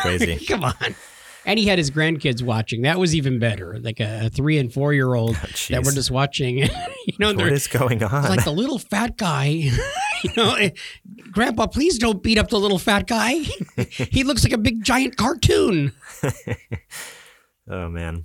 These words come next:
Speaker 1: But yeah, the, my week was a little weird, too. I didn't have any crazy experiences like that, for sure. But,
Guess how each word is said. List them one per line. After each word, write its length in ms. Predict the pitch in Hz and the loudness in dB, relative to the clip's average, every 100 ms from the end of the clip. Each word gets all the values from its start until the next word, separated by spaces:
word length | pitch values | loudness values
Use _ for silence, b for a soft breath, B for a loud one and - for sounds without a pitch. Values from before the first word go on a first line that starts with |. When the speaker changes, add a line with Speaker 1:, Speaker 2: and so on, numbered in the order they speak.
| - | -6
Speaker 1:
But 160 | 107 | -2
yeah, 240 | 135 120 85 - | 0 0 0 0
the, 260 | 117 101 - - | -2 -2 -8 -6
my 220 | 101 117 | -2 0
week 220 | 104 98 | 0 0
was 380 | 95 90 - - _ - - | 0 0 -2 -6 _ -12 -2
a 40 | |
little 180 | 110 98 | 0 2
weird, 200 | 101 92 | 2 2
too. 120 | 107 | 2
I 40 | |
didn't 140 | 117 107 | 4 4
have 80 | 98 | 2
any 80 | |
crazy 320 | 92 107 95 - | 2 2 0 -2
experiences 440 | - 101 92 87 | -2 0 0 0
like 180 | 87 - | -2 0
that, 260 | 87 76 | -2 -2
for 120 | - 80 | -4 -4
sure. 300 | - 85 76 | 0 0 0
But, 220 | 78 | -2